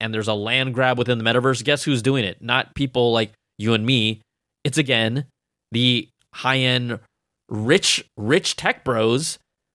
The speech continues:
that are all in for the metaverse 'cause they have the most to gain, right? I don't hear general consumers, and it's a long ways away from my mom even caring about this thing, but the general consumer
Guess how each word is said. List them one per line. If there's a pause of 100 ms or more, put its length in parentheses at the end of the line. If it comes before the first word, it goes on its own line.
that
are
all
in
for
the
metaverse
'cause
they
have
the
most
to
gain,
right?
I
don't
hear (380)
general
consumers, (640)
and (280)
it's
a
long
ways
away
from
my
mom
even
caring
about
this
thing, (760)
but
the
general
consumer